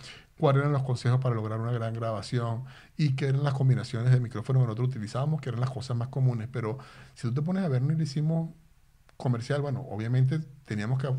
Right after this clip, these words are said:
que agradecer el apoyo de la gente de Rode y lo hicimos en ambos casos, porque sin ellos hubiese sido imposible hacer el video, pero,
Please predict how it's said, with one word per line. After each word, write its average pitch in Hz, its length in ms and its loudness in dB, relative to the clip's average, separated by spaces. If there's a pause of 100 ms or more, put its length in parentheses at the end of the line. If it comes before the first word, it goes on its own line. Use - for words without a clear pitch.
(140)
que 117 240 -6
agradecer 107 520 -4
el 139 80 -2
apoyo 127 360 -4
de 135 60 -4
la 117 80 -4
gente 101 300 -6
de 123 100 -2
Rode 113 320 -2 (400)
y 123 100 -2
lo 107 120 -2
hicimos 120 420 0
en 131 80 4
ambos 113 240 -2
casos, 120 380 -2
porque - 240 -10
sin 107 180 -8
ellos 117 240 2
hubiese 113 220 0
sido 127 180 0
imposible 113 400 -2
hacer 123 180 -4
el 117 60 -2
video, 104 460 -4
pero, 98 320 -8